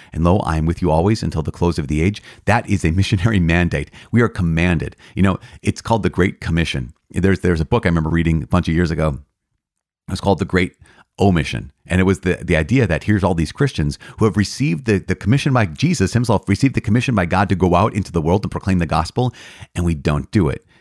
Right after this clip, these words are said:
Instead of being the Great Commission, it's the Great Omission, <laughs> right? We, it's this thing we don't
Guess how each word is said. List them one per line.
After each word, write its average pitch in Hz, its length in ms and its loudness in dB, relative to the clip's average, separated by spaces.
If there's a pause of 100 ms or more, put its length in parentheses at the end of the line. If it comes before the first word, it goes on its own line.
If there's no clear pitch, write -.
(140)
Instead 85 220 0
of 73 80 -4
being 82 200 2
the 76 80 -2
Great - 340 -4
Commission, 82 420 0
it's 76 120 -4
the - 60 -12
Great 82 220 -4 (160)
Omission, 87 500 0
<laughs> - 40 -12
right? - 140 -8
We, 98 80 0
it's 90 240 -4
this 87 200 -2
thing 101 180 0
we 78 120 0
don't - 420 -4